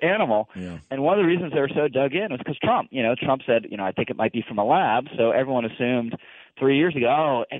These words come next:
Speaker 1: there's no way it came from a lab, and we gotta prove it didn't come from a lab," even though, you know, a lot of the evidence pointed that way. So this, this is one of the, the chief media failures the last five years, and,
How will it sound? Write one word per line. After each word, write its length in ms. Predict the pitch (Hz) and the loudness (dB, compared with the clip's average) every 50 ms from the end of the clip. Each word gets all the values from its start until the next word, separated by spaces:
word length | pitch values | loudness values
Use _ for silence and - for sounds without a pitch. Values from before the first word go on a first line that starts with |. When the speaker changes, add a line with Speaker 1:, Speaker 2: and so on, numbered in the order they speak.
| - - 151 | -10 -6 -4
Speaker 1:
there's 180 | 147 135 123 143 | -4 -4 -2 0
no 180 | 165 175 180 | 2 2 4
way 140 | 185 220 254 240 196 - | 4 2 2 2 0 0
it 60 | - | 0
came 140 | 165 165 156 | -2 -2 -4
from 140 | - 160 135 | -4 0 2
a 80 | 139 135 | 2 4
lab, 340 | 127 123 127 139 160 185 - - | 4 4 4 2 2 0 -2 -2
and 80 | 143 147 | -2 0
we 80 | 175 208 | 0 2
gotta 160 | 196 196 180 - | 0 0 0 0
prove 180 | 202 208 196 | 0 0 0
it 120 | 214 - - | 0 -2 -2
didn't 220 | 240 254 254 190 | -4 -4 -4 -2
come 200 | - 180 165 156 | 0 0 0 -2
from 120 | - 143 | -2 0
a 80 | 123 117 | 2 2
lab," 360 | 110 107 110 110 107 110 113 - - - - - - _ - | 4 4 4 4 2 2 0 -4 -10 -20 -20 -20 -18 _ -4
even 220 | 143 151 160 147 | -2 -2 0 0
though, 360 | 143 139 135 131 127 123 127 - - | 2 4 4 4 4 2 2 0 0
you 80 | 120 120 | -2 -2
know, 100 | 113 113 | 0 2
a 20 | |
lot 160 | 117 113 113 | 2 2 2
of 40 | 113 | 2
the 100 | 110 110 | 2 2
evidence 280 | 110 98 104 104 98 - - | 0 -2 -4 -8 -10 -10 -10
pointed 280 | - 110 110 107 101 90 | -6 -4 -4 -2 -2 0
that 180 | 98 90 - | 0 0 0
way. 180 | - 98 98 95 - | 2 0 0 0 0
So 60 | 120 | -2
this, 140 | 135 185 208 - 151 | -2 -2 -2 -2 -4
this 120 | 147 143 139 | -6 -6 -4
is 60 | 127 127 | -4 -2
one 140 | 131 127 120 | 0 0 2
of 60 | 107 | 2
the, 260 | 107 104 101 98 98 - _ - | 0 0 0 -2 -4 -6 _ -8
the 80 | 113 | -6
chief 300 | - - - 131 139 135 - 107 | -4 -2 0 0 0 -2 -4 -4
media 340 | 107 120 127 117 117 107 98 - | -2 0 2 2 2 2 0 0
failures 420 | 120 104 104 104 104 104 104 98 - - - - - - _ _ | 2 2 2 2 0 -2 -2 -4 -6 -12 -18 -20 -20 -20 _ _
the 80 | - 107 | 0 2
last 300 | 110 110 110 107 113 - | 2 2 2 0 -2 -2
five 260 | - 110 104 101 95 | 0 0 0 0 0
years, 300 | 95 104 104 104 101 95 90 | -2 -2 -2 -2 -2 -4 -6
and, 180 | 90 90 90 | -10 -14 -16